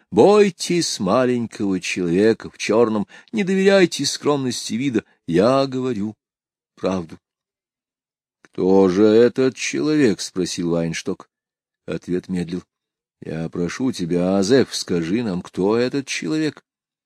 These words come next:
Блюдечко снова побежало по буквам алфавита, скачками, зигзагами. Вайншток записал,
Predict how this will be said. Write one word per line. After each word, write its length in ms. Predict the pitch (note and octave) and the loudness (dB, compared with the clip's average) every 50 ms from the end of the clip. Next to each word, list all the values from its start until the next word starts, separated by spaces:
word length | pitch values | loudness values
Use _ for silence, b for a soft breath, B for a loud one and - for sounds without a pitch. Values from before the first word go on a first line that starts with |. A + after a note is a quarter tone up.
| _ _ _ _ _ _ _ _ _ _ _ | _ _ _ _ _ _ _ _ _ _ _
Блюдечко 800 | - - D#2 E2+ F#2+ F#2+ F#2 F2 F2+ F#2 E2+ - - - F#2+ F#2 | -12 -8 -4 0 2 2 2 2 0 -2 -2 -4 -4 -2 -2 -2
снова 480 | F2 - - - G2+ G#2 G#2 F#2+ F#2 E2+ | 0 -4 -4 -2 0 2 2 2 0 -2
побежало 520 | - F2 E2 F2 F2+ F2 F#2 F2+ F2+ F2+ | -4 -6 -4 -2 0 2 2 4 2 2
по 180 | E2 - F2+ E2+ | 2 0 -2 -2
буквам 380 | E2 F#2 F#2 - - E2+ E2+ | 0 0 -2 -2 -2 -4 -2
алфавита, 920 | F2 E2+ E2 - - E2+ E2 E2 F2 G#2 B2+ D3 C#3+ - _ _ - - C#2 | -2 -2 -2 -4 -4 -6 -4 -2 -2 -2 -2 -2 -4 -10 _ _ -12 -10 -10
скачками, 960 | - - - - - D#2+ D#2 - - - - F2+ F2+ G#2+ A#2+ A#2+ A#2+ A#2+ A#2 | -10 -14 -10 -6 -6 -6 -6 -8 -12 -10 -4 -2 -2 -2 -2 -4 -8 -8 -10
зигзагами. 840 | G#2 F#2 E2+ E2+ D#2+ E2 D#2+ D2+ E2+ F#2 G2+ G2+ F#2+ F#2+ G2+ G2+ - _ _ _ _ _ _ _ _ _ _ _ _ _ _ _ _ _ _ _ _ _ _ _ _ _ _ _ _ | -10 -8 -8 -8 -6 -6 -6 -4 -2 -2 -2 -2 -4 -4 -6 -6 -10 _ _ _ _ _ _ _ _ _ _ _ _ _ _ _ _ _ _ _ _ _ _ _ _ _ _ _ _
Вайншток 600 | - E2+ F#2+ G2+ G#2 G#2 - - - A2+ G2+ F#2 | -2 2 4 4 4 4 0 0 2 2 2 2
записал, 580 | F2 F#2 F2+ F#2 F#2 F2+ - - C3 D#3 D#3 | 0 -4 -2 -2 -4 -4 -2 0 0 0 0